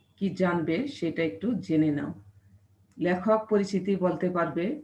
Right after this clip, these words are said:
নতুন শব্দের অর্থ লিখতে পারবে, বাক প্রতিবন্ধীদেরও অনুভূতি আছে সে কথা বর্ণনা করতে পারবে। তাহলে এই শুভা গল্পটি পড়ে এই জিনিসগুলো তোমরা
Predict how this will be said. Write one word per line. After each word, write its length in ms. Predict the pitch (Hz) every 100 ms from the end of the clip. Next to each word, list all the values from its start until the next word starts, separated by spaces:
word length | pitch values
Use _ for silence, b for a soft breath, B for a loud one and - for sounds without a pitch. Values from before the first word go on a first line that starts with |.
| 170
নতুন 340 | 180 180 202
শব্দের 400 | 190 185 151 180
অর্থ 300 | 170 180 - 202 330 -
লিখতে 340 | 156 151 - 180
পারবে, 480 | 175 160 170 226 -
বাক 400 | 156 170 185 -
প্রতিবন্ধীদেরও 1040 | 190 190 180 180 175 170 185 180 185 - -
অনুভূতি 540 | 175 185 185 175 180 180
আছে 340 | 175 - 254
সে 220 | 277 185 180
কথা 300 | 170 - 190
বর্ণনা 460 | 180 165 165 165 170 -
করতে 440 | 160 - 233 415 B B B B B -
পারবে। 340 | 185 151 156 151 - - _ _ -
তাহলে 640 | 175 185 185 214 247 - - _ _
এই 140 | 180 180
শুভা 340 | 190 185 208
গল্পটি 480 | 196 190 185 185 185
পড়ে 440 | 180 180 208 440 -
এই 180 | 165 160
জিনিসগুলো 580 | - 165 160 - 165 220
তোমরা 500 | - 170 160 262